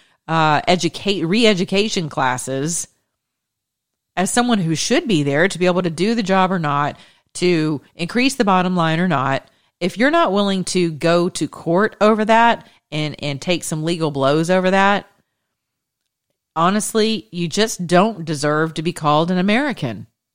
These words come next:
It's a privilege to be who we are as Americans. It is. It's a birthright and it's a privilege. It is an honor. And if that's not something that you are willing to fight for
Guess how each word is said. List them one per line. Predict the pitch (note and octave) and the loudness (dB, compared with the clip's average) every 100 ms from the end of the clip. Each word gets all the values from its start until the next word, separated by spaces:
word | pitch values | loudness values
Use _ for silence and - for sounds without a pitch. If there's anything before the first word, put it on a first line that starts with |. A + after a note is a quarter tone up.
| _ _ _ _ _ _ _ _ _ _ _ - | _ _ _ _ _ _ _ _ _ _ _ -6
It's | C#4 | -4
a | D#4+ | -4
privilege | - F3+ A3 D#3 B2+ B2+ - | 0 0 2 2 0 -4 -4
to | C#3+ | -2
be | C#3+ C#3 | 0 0
who | D3 | 0
we | D3 C#3+ | 0 0
are | C3+ | 0
as | C3+ C3 | 0 -2
Americans. | B2+ B2 A#2+ B2 A#2+ A#2 - - _ _ _ - | -4 -4 -4 -4 -8 -8 -12 -18 _ _ _ -8
It | A#3 | -2
is. | D#4 F4 C3 - - _ _ _ _ _ | 0 0 -2 -8 -12 _ _ _ _ _
It's | - - | -8 -6
a | C#3+ | -2
birthright | D3 E3+ - G3+ A3 - E3 | 0 0 2 2 2 0 -2
and | D3+ | -2
it's | D3 | -4
a | |
privilege. | D3 D#3 D3+ C#3 B2+ - | -6 -6 -4 -4 -6 -6
It | D3+ | -4
is | C#3+ | -4
an | C3+ - | -8 -8
honor. | C3+ C3+ A#2+ - - _ _ _ _ _ _ _ _ _ _ - | -4 -4 -6 -10 -16 _ _ _ _ _ _ _ _ _ _ -10
And | C#3+ | -4
if | F3 | 0
that's | F4 F4+ | 0 2
not | D4 - | 0 2
something | G#3+ G3 F3+ | 0 0 -2
that | D3 A#2 | -2 -4
you | C#3 E3 A#3 B3+ | -6 -2 0 2
are | - D#3 | 0 0
willing | D3 D#3+ F3 F3+ E3+ | 0 0 0 0 -2
to | D#3 | -6
fight | - D#3 D3 | -2 -2 -2
for | - A#2+ - - | -6 -8 -8 -10